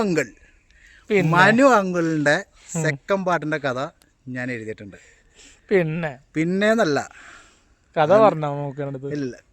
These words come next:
Speaker 1: കഥ പറയാനിരിക്കുന്നേ ഉള്ളൂ. അതിന് മുമ്പായിട്ട് ഇതിൻ്റെ ഡയറക്ഷൻ ഞാനല്ല, ഇതിൻ്റെ കഥയും തിരക്കഥയും ഞാനാണ്.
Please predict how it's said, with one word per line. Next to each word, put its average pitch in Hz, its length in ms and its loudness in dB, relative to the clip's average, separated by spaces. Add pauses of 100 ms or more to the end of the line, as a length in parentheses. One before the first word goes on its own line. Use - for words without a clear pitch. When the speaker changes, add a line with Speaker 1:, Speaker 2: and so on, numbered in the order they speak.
(140)
Speaker 1:
കഥ 110 120 -8 (120)
പറയാനിരിക്കുന്നേ 135 640 -2
ഉള്ളൂ. 107 160 -8 (180)
അതിന് 131 240 -2
മുമ്പായിട്ട് 147 480 -2
ഇതിൻ്റെ 143 260 -4 (140)
ഡയറക്ഷൻ 120 420 -6
ഞാനല്ല, 185 240 -2 (280)
ഇതിൻ്റെ 127 240 -8
കഥയും 160 260 -2
തിരക്കഥയും 170 380 -4
ഞാനാണ്. 135 240 -2